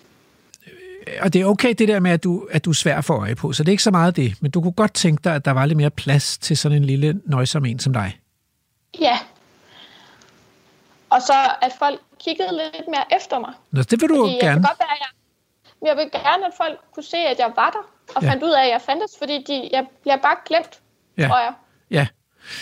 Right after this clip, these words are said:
Speaker 1: Øh, godt. Øh, hvorn-, hvornår på året skal man ud og kigge efter dig? Er det simpelthen lige nu, at du er fremme?
Speaker 2: Det er lige nu.
Speaker 1: I
Speaker 2: Jeg
Speaker 1: maj
Speaker 2: flyver
Speaker 1: måned?
Speaker 2: fra nu,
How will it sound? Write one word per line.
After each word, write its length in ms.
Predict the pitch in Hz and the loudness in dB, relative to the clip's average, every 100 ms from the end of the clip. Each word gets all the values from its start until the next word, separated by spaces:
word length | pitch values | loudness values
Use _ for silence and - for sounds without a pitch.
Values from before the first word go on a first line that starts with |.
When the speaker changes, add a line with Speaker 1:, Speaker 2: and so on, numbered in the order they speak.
| - - - _ _ _ _ _ - _ _ 202 - | -14 -16 -20 _ _ _ _ _ -20 _ _ -18 -10
Speaker 1:
Øh, 220 | - 170 185 - _ - | 0 2 2 -4 _ -2
godt. 280 | 147 151 - - - - | -2 -2 -6 -20 -20 -2
Øh, 220 | 170 165 202 | 0 2 2
hvorn-, 260 | 165 175 | 2 2
hvornår 320 | 214 165 165 220 | 2 4 4 4
på 120 | 240 | 2
året 260 | 175 196 214 | 2 0 0
skal 160 | 214 | 2
man 100 | 185 | 2
ud 80 | 180 | 2
og 80 | 190 | 0
kigge 240 | - 208 | 0 2
efter 200 | 180 - | 2 2
dig? 80 | 185 | 0
Er 40 | |
det 100 | 151 | 2
simpelthen 320 | - 247 233 233 | 2 2 2 4
lige 160 | 214 | 2
nu, 240 | 294 226 220 294 | 4 2 0 -2
at 100 | 214 | 0
du 100 | 202 | 2
er 40 | |
fremme? 300 | 156 160 190 208 _ _ _ _ _ _ | 2 2 2 0 _ _ _ _ _ _
Speaker 2:
Det 80 | 330 | -8
er 80 | 311 | -2
lige 180 | 349 359 | -2 -2
nu. 140 | 330 - _ | -6 -10 _
Speaker 1:
I 60 | 208 | 2
Speaker 2:
Jeg 100 | 180 | 4
Speaker 1:
maj 140 | 208 | 4
Speaker 2:
flyver 120 | 269 | 2
Speaker 1:
måned? 140 | 208 214 | 2 2
Speaker 2:
fra 0 | |
nu, 80 | 262 | 0